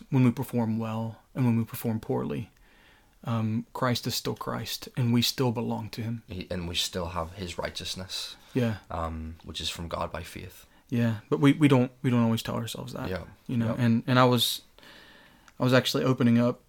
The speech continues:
Speaker 1: recently just about, I, I actually opened up a little bit last night just
Speaker 2: Mm.
Speaker 1: about how one of the things that I really struggle with is my, um, kinda inner dialogue,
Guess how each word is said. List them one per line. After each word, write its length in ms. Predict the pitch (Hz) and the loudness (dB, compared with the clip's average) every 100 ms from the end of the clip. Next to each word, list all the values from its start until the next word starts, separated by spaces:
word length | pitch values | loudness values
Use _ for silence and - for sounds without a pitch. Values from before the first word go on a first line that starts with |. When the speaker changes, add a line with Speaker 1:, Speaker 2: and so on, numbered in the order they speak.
| - | -2
Speaker 1:
recently 440 | 123 - 139 120 | 0 0 0 0
just 220 | 120 - | 0 -4
about, 340 | 120 117 123 - | 0 2 2 -2
I, 60 | 135 131 | -2 0
I 80 | 139 - | -2 -4
actually 280 | - 127 | -4 -2
opened 160 | 117 123 | 0 0
up 80 | 123 | 0
a 20 | |
little 100 | 120 | -2
bit 100 | 123 | 0
last 260 | 135 117 - | -2 -2 -2
night 180 | 123 127 | -2 -2
just 140 | - | -2
Speaker 2:
Mm. 40 | |
Speaker 1:
about 360 | 131 131 131 - 135 | 2 4 2 -2 0
how 100 | 135 | 4
one 160 | 131 | 6
of 60 | 123 | 4
the 80 | 120 | 2
things 240 | 123 120 | 2 2
that 100 | 117 | 2
I 80 | 117 | 4
really 240 | 117 120 | 4 2
struggle 440 | 113 - 123 127 123 | 0 -2 -2 -2 -2
with 320 | 127 120 - - - - - - - - | -2 -4 -12 -20 -20 -20 -20 -20 -20 -2
is 360 | 139 127 117 | 2 2 2
my, 480 | 147 123 117 117 117 | 4 6 6 6 4
um, 480 | - 120 117 113 110 98 - - _ - - _ _ _ _ _ _ | 2 2 4 2 0 -6 -20 -20 _ -20 -20 _ _ _ _ _ _
kinda 240 | - 131 131 | -2 -2 2
inner 340 | 135 123 117 - - | 4 6 4 2 -6
dialogue, 600 | 120 113 123 123 127 123 | -2 0 0 0 -2 -4